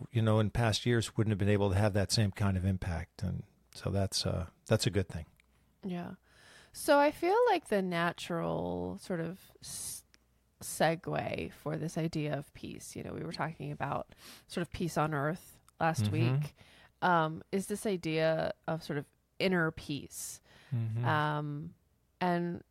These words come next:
Speaker 2: I guess I would love to know your thoughts on that as you're sort of contemplating different, different expressions of peace as we go forward.
Speaker 1: Mm. You know, I,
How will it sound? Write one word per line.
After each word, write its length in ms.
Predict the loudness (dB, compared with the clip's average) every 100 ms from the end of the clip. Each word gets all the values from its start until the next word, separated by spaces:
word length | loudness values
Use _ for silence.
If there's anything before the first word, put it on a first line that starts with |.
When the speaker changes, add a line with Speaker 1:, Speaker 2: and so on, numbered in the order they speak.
| _ _ _
Speaker 2:
I 60 | 0
guess 180 | 0 2
I 60 |
would 160 | 0 2
love 160 | 2 2
to 100 | 0
know 80 | 2
your 180 | 0
thoughts 340 | 2 4 4 2
on 140 | 0
that 200 | 2 0
as 200 | 0 -4
you're 100 | -4
sort 160 | -4 -6
of 80 | -4
contemplating 800 | -2 -2 -4 -4 -2 -2 -4 -6
different, 460 | -6 -4 -6 -6 _
different 300 | -8 -4 -4
expressions 580 | -6 -6 -6 -6 -8 -10
of 160 | -12 -10
peace 340 | -10 -10 -10
as 160 | -14 -12
we 80 | -12
go 140 | -12
forward. 460 | -10 -8 -8 -10 -14 _ -12 -4
Speaker 1:
Mm. 420 | 2 2 2 0 -6 -14 -12 -12 -12 -4
You 120 | 4 8
know, 120 | 10
I, 220 | 10 8